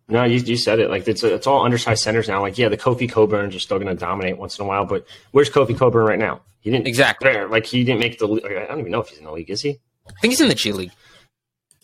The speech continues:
Speaker 1: But, hey, I don't think he's doing much 'cause I haven't heard a single, like,
Speaker 2: You know what's
Speaker 1: lick from
Speaker 2: surprising?
Speaker 1: him
Speaker 2: I
Speaker 1: at
Speaker 2: think
Speaker 1: all.
Speaker 2: Luka, Luka Garza is actually playing pretty well in the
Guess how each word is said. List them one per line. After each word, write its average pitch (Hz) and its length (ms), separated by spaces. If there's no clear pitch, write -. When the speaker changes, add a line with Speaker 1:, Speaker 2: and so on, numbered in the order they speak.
Speaker 1:
But, 123 200
hey, 123 160
I 120 40
don't 135 120
think 127 120
he's 113 80
doing 127 200
much 123 220
'cause - 80
I 113 60
haven't 117 160
heard 120 160
a 92 40
single, 101 600
like, 95 200
Speaker 2:
You 127 40
know 170 60
what's 220 180
Speaker 1:
lick - 100
from 120 160
Speaker 2:
surprising? - 100
Speaker 1:
him 202 40
Speaker 2:
I 190 80
Speaker 1:
at 104 40
Speaker 2:
think 131 120
Speaker 1:
all. 123 80
Speaker 2:
Luka, 175 340
Luka 139 400
Garza 143 400
is 98 80
actually 98 380
playing 101 380
pretty 98 260
well 98 320
in 98 120
the 98 220